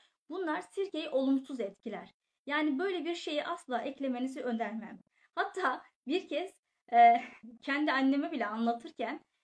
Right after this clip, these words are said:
a, televizyonda gördüm. "Bir su bardağı tuz ilave ediyoruz. Kızım," dedi, "sen yanlış bilmiyor, biliyor olmayasın," dedi.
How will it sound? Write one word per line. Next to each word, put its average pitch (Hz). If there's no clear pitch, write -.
a, 262
televizyonda 339
gördüm. 247
"Bir 311
su 370
bardağı 320
tuz 494
ilave 311
ediyoruz. 220
Kızım," 370
dedi, 240
"sen 339
yanlış 330
bilmiyor, 302
biliyor 269
olmayasın," 349
dedi. 214